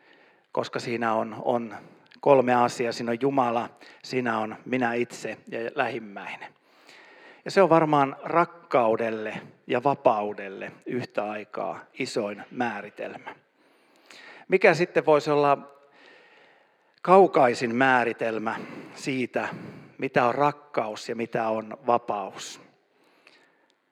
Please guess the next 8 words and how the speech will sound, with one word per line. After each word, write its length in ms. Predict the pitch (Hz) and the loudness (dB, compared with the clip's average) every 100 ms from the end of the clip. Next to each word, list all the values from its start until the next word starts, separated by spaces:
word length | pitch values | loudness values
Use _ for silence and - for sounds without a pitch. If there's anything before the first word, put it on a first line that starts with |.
| _ - | _ -14
Ajattelen, 380 | - - 139 | -8 -4 -2
että 180 | 131 147 | -2 -4
se 120 | 139 | -2
on 100 | 147 | -4
semmoinen 460 | 135 165 143 131 131 | 2 2 2 0 0
ajatus, 520 | 139 139 117 117 - | 0 0 -2 -6 -6
että 480 | 113 - _ 117 113 - _ _ _ - | -8 -10 _ -4 -4 -12 _ _ _ -4
vihaa 500 | 190 151 120 110 | -2 2 0 0